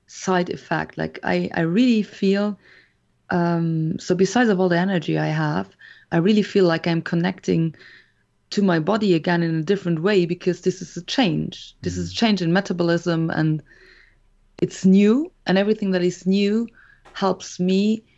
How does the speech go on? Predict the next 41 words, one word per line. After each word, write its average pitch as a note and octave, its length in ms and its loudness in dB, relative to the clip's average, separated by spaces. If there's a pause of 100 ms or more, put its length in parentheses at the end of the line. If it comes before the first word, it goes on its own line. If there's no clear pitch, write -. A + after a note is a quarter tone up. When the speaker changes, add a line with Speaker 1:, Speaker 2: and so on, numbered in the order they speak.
(220)
Speaker 1:
to, F3+ 260 4
to, F#3 260 2
to F#3+ 180 0
reconnect F3+ 720 0
with, E3+ 280 -2
with E3 160 0
my E3+ 100 0
body D#3+ 460 -2
in D#3+ 100 -6
a, D#3 120 -4
in D#3+ 120 -4
a D#3+ 40 -2
healthy D#3+ 300 -4
way. - 420 -4 (180)
Speaker 2:
Mm. F2+ 260 -12 (400)
It's C3 240 -8
amazing, A#2+ 580 -6 (180)
isn't A#2 240 -10
it? - 520 -14
Like A#2+ 220 -6
I F#2+ 40 -6
said, E2+ 300 -10
just - 300 -12
the, F2 240 -6 (100)
just - 260 -14
the A2 160 -6
inspection - 840 -6
of E2+ 200 -12
it, D2+ 300 -14 (560)
uh, E2+ 240 -10
the D#2+ 140 -12
diet F2 380 -4
that F#2 100 -12
I F2 80 -8
was E2 160 -10
eating E2+ 340 -12
has F2 200 -12
made F2 200 -6
a F2 40 -8
significant E2+ 640 -12
difference. F2 400 -12